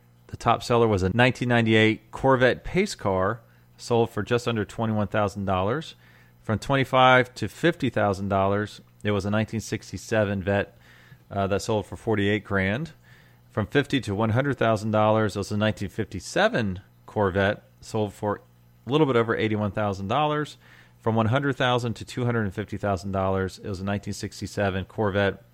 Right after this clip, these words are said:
sold for two hundred and fifty thousand dollars. And then from, uh, two hundred fifty thousand to one million, it was a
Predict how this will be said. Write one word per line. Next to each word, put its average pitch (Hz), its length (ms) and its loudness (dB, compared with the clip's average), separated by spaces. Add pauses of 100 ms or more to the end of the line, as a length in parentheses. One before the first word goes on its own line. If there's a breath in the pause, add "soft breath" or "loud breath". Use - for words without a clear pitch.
(460 soft breath)
sold 110 320 -2
for 90 120 -8
two - 260 -2
hundred 113 240 0
and 98 80 -2
fifty - 260 -6
thousand 98 380 -4
dollars. 95 540 -2 (520 soft breath)
And 104 240 0
then 110 200 4
from, 107 280 0
uh, 101 260 2 (120)
two - 140 -2
hundred 139 180 2
fifty 127 320 -6
thousand 113 400 0
to 101 60 -2
one 113 280 0
million, 110 680 2
it 107 80 -2
was 101 180 0
a 95 320 0